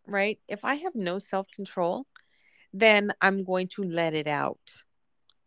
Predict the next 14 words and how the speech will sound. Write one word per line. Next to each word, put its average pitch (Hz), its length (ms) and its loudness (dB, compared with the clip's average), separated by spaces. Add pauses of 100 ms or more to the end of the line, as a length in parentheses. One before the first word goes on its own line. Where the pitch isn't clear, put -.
(100)
I'm 165 120 -6
right 240 240 6
then 247 160 4
and 233 160 -4
there, 170 360 -4
I'm 175 80 -8
gonna 170 100 -6
give 196 220 -8
somebody 196 280 -6
a 190 60 -4
piece - 240 -14
of 190 80 -8
my 180 160 -4
mind. 156 480 -6